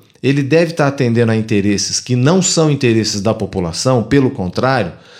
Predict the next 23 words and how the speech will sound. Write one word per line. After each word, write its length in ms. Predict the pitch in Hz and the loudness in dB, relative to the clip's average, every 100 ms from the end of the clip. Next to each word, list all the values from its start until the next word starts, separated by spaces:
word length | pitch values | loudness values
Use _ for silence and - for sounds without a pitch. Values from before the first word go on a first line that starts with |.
| - | -16
são 240 | - - 139 | -6 -2 0
interesses 680 | 127 120 110 131 135 113 107 | 0 0 2 2 2 -2 -2
muito 460 | 117 156 208 202 | 4 4 4 2
escusos. 840 | 135 - - 165 190 131 87 - - - - - - | -2 -2 -2 4 4 4 -2 -12 -18 -20 -20 -14 0
Ele 220 | 190 190 | 0 0
quer 160 | 190 180 | 0 0
simplesmente 1000 | - 220 247 226 143 120 151 185 - 104 | 2 0 2 2 2 2 2 2 0 -4
fazer 360 | - 135 131 | 0 0 2
o 60 | 165 | 0
seguinte, 460 | 185 175 165 151 - | 0 0 2 0 0
olha, 360 | 180 135 85 - - - | 0 0 -2 -8 -20 -18
faz 240 | - 160 190 | -2 2 2
assim, 260 | 180 139 113 | 2 0 -2
constrói 640 | - 160 156 - 196 202 | 0 0 0 2 4 4
a 80 | 175 | 2
fábrica 760 | 143 - 165 185 131 - 95 - - | 0 0 2 2 0 -2 -6 -6 -6
e 60 | 170 | 0
depois 380 | 170 170 202 202 | 2 4 4 4
você 100 | 196 | 2
pega 260 | 180 180 | 4 4
o 40 | 165 | 2
licenciamento 640 | 156 165 156 147 151 147 | 2 0 0 0 0 0
ambiental. 680 | 139 135 131 131 98 80 | 2 2 0 0 -2 -2